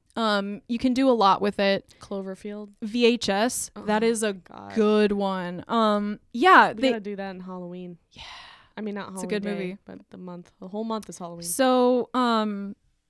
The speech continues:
Speaker 1: yeah, it, I think that it does it. The fourth kind is really effective 'cause it's all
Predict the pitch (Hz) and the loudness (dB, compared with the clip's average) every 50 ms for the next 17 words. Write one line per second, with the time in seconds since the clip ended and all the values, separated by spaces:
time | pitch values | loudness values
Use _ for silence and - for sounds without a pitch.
0 | _ _ _ _ - 247 294 262 - 240 262 - - 240 254 - 302 302 269 269 | _ _ _ _ 0 2 4 4 4 4 4 4 4 2 0 0 0 -2 2 4
1 | 247 226 214 - - 233 247 196 233 226 233 226 240 240 - 202 - _ _ - | 6 6 6 4 2 0 0 2 2 0 2 2 0 0 -2 -4 -12 _ _ -16
2 | 220 214 - - 240 226 - 294 294 277 - 262 254 240 240 233 240 226 - _ | -14 -14 -6 -4 -4 -2 0 0 0 0 0 0 0 2 2 0 -2 -4 -6 _
3 | _ _ _ - 226 226 220 208 202 196 214 220 208 208 208 - 214 196 - - | _ _ _ -6 -4 -4 -4 -4 -4 -2 0 0 0 0 0 -2 -4 -4 -4 -4
4 | 196 196 - - 202 196 202 196 - - 202 202 196 196 - 196 196 196 | -8 -6 -6 -6 -6 -6 -6 -6 -6 -4 -2 0 0 0 0 0 -2 -4